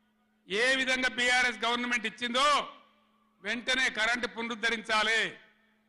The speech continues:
ఆ విధంగా మొత్తం రాష్ట్రానికి, రైతాంగానికి కరెంటు ఇయ్యాలి.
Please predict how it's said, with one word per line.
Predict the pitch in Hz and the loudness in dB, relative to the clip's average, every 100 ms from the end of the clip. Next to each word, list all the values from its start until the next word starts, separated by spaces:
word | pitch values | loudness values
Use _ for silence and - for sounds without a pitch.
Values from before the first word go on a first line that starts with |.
| _ _ _ _ | _ _ _ _
ఆ | 196 240 | 0 2
విధంగా | 247 254 247 | 2 0 0
మొత్తం | 226 240 254 226 | -2 -2 -2 0
రాష్ట్రానికి, | 240 233 254 247 | 0 0 -2 -2
రైతాంగానికి | 220 220 254 247 262 277 294 262 - - _ _ _ - - - | -2 0 0 0 0 0 0 0 -4 -12 _ _ _ -20 -20 -8
కరెంటు | 202 214 226 208 | -4 -2 -2 -4
ఇయ్యాలి. | 190 202 190 | 0 0 0